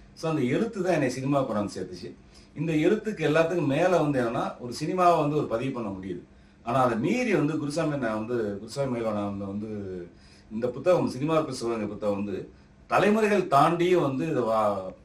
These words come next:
நம்முடைய தலைமுறைகள் தாண்டியும் எங்களுடைய, எங்களுடைய வளர்ச்சிகளையும் எங்களுடைய பதிவுகளையும் வந்து கொண்டு போய் சேர்க்கும்னு நான் நம்புறேன். வாழ்த்துக்கள் குருசாமி மயில்வாணன்.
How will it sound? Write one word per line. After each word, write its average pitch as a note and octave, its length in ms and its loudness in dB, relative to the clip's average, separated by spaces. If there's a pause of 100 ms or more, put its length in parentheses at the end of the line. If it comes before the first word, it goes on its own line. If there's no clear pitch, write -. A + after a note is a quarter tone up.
(140)
நம்முடைய A#2+ 400 -4
தலைமுறைகள் D#3 500 0
தாண்டியும் C#3+ 500 -2 (560)
எங்களுடைய, B2 360 0 (140)
எங்களுடைய A#2 520 2
வளர்ச்சிகளையும் A#2 580 -2
எங்களுடைய A2+ 400 -2 (460)
பதிவுகளையும் B2 500 -2
வந்து A2 180 -6
கொண்டு A#2 180 -8
போய் A#2+ 180 -4
சேர்க்கும்னு A2+ 360 -8
நான் F2+ 140 -8
நம்புறேன். F2+ 260 -14 (1400)
வாழ்த்துக்கள் B2 420 0
குருசாமி G2+ 320 -4
மயில்வாணன். F2 480 -8